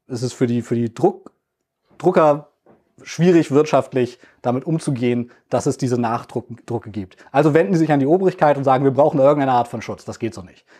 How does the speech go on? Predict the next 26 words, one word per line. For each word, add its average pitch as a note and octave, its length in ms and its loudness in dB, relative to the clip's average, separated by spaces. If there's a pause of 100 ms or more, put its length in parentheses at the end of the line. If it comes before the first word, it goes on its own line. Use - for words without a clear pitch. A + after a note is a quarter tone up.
(480)
Und C#3 360 2
die, C3+ 180 0
äh, C#3 380 0 (220)
zumindest B2+ 280 -2
gewisse E3 260 2
Obrigkeiten, C#3+ 640 0 (360)
äh, C3 80 -10
reagieren C3+ 460 2
darauf G#3 320 2
und D#3 100 -6
vergeben C#3 380 -2
sogenannte C3 380 0
Privilegien C#3 640 -2
in F3+ 80 -4
dem E3 120 -2
Herrschaftsgebiet. C#3+ 720 -4 (240)
Diese C#3+ 100 0
Privilegien D3 480 2
werden C3 240 2
nicht C#3 220 -2
den B2+ 200 -2
Autoren, D#3 520 0
sondern D3 260 2
den A#2+ 140 0
Druckern C3+ 340 -2
gegeben G3+ 440 -6